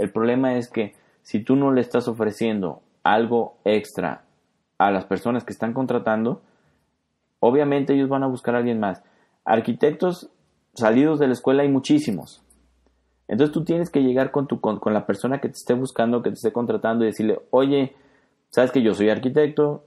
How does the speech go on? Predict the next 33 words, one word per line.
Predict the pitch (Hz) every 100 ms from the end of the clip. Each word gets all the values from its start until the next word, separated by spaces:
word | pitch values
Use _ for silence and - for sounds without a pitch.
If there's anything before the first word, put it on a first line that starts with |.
| -
estudié | 95 - 92
en | 90
tal | 87 90
universidad, | 95 98 98 117 120 135 135 139
salí | - -
en | 85
tal | 87 101
año, | 113 101 98 113 - _ _ _ _ _ _
pero | 139 143 143 151 - _ _ _ _ _ _ _
después | 117 117 139 135
de | 143
eso | 131 143
yo | 127 120
estudié | 120 123 117 117 117 110 _ _ _ _ _
bim, | 110 117 117 117 _ _ _ -
estudié | 117 - 117 110 113 113
gestión | 117 - 110
de | 107
proyectos, | - 95 98 101 101 104 101
estri-, | - 98 98
estudié | 98 - 101 101 101
Lean | 101
Construction, | 95 90 - 107 95 104 101
estudié | 95 - 92 98
administración | 101 95 92 107 90 95
de | 95
proyectos, | - 87 98 107 104 104 98 - _ _ _
estudié | 110 - 117 113 113 113 113 113 110
costos | 117 113 107 110
y |
presupuestos, | - 92 95 - 123 120 120 110 107
estudié | 104 107 104
estructura". | 104 - 98 - 120 113 110